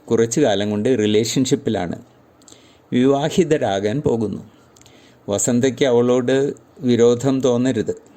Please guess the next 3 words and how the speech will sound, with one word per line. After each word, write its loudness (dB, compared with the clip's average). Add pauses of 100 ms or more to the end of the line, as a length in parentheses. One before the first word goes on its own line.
(1040)
വസന്ത 0
മൂളിക്കേട്ടതേ 2
ഉള്ളൂ. 2